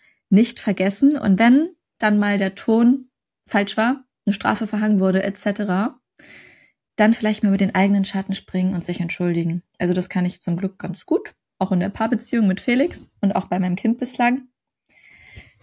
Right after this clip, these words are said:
Genau. Und deswegen, bei uns ist ein Nein in der Familie nicht in Stein gemeißelt, wenn es nicht um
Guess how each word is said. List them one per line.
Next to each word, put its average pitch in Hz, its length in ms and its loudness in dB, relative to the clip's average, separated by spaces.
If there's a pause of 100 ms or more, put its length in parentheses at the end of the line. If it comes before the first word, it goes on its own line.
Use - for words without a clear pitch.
(480)
Genau. 208 460 2 (360)
Und 196 280 0
deswegen, 196 720 0 (140)
bei 190 80 -2
uns 247 220 2
ist 226 120 -2
ein 190 200 0
Nein 190 320 4
in 190 100 2
der 190 80 0
Familie 180 320 0
nicht 214 240 0
in 240 160 -4
Stein 185 400 2
gemeißelt, 190 580 2
wenn 175 140 0
es 180 160 -4
nicht 226 340 0
um 196 520 2